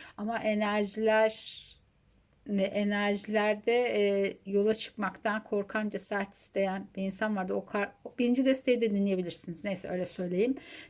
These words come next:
Çok benzer çünkü. E, enerjiler.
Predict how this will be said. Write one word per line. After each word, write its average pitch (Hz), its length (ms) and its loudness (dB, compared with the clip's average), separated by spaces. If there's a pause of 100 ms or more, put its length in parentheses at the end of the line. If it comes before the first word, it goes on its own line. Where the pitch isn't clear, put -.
Çok - 280 -2
benzer 180 480 2
çünkü. 262 600 -2 (1300)
E, 202 80 -2 (500)
enerjiler. 208 1080 0